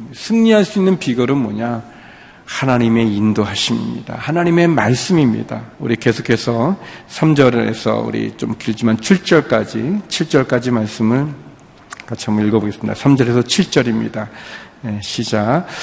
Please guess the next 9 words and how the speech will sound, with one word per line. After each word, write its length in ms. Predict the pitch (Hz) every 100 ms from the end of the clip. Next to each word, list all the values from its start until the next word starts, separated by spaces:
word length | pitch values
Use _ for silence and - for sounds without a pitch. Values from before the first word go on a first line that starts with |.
| - - -
예, 80 | 120
그래서 440 | - 147 147 160
여호수아와 800 | 143 120 135 143 139 123 117 113 143
모든 500 | 127 120 127 131 127
군사들은 580 | 123 117 120 117 120
일어나 540 | 117 110 113 127 151 147
아이를 420 | 110 110 113 117
치려고 460 | 110 127 113 135 143
출전했습니다. 960 | - 170 185 165 151 160 131 123 123